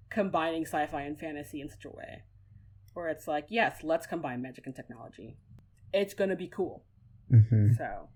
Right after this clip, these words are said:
Speaker 2: Yeah,
Speaker 1: Yeah.
Speaker 2: it's way more interesting than being like, "Magical instruments go haywire at Hogwarts,"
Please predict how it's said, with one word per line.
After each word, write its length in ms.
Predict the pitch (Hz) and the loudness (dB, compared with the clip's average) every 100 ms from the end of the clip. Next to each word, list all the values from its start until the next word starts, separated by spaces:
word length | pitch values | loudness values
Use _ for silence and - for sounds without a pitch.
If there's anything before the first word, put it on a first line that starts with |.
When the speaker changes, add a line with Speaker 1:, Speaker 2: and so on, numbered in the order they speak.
| - - - | -20 -20 -8
Speaker 2:
Yeah, 300 | - 87 78 113 | 0 2 2 -4
Speaker 1:
Yeah. 140 | 123 | 2
Speaker 2:
it's 180 | 135 123 | 4 6
way 200 | 135 139 | 8 8
more 200 | 135 117 | 10 6
interesting 600 | 95 95 87 92 - 92 | 6 2 2 0 0 0
than 140 | 92 | 0
being 320 | 92 92 92 95 | 0 0 -2 -2
like, 260 | 95 107 | -2 0
"Magical 420 | 131 135 143 - | 2 4 2 2
instruments 600 | 104 120 127 101 92 92 - | 4 4 2 -2 -2 -4 2
go 220 | 110 107 | 6 6
haywire 720 | 117 127 123 87 90 87 95 | 6 6 4 2 2 2 2
at 300 | 101 104 - - - - | 2 0 -2 -14 -20 0
Hogwarts," 880 | 120 127 131 90 90 87 - - - | 4 4 4 2 4 0 -2 -6 -6